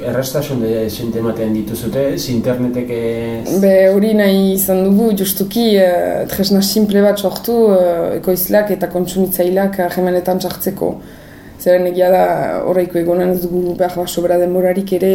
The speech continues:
Speaker 2: eh, erosketen egitea, eh, beraz simple izan behar da, eta saiatu gira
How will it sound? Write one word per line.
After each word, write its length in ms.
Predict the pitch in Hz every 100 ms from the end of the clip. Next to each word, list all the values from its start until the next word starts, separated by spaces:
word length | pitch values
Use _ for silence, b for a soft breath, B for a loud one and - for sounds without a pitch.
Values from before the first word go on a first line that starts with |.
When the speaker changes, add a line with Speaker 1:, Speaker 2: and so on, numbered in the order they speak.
| 185
Speaker 2:
eh, 420 | 175 175 170 170 - B B B B B B B - - -
erosketen 540 | 180 175 - 170 175 175
egitea, 580 | 175 170 180 202 202
eh, 60 | 185
beraz 220 | 180 180 175
simple 420 | - 175 175 190
izan 300 | 190 180 175
behar 200 | 175 175
da, 140 | 196 208
eta 240 | 196 165 165
saiatu 360 | - 180 185
gira 240 | 180 196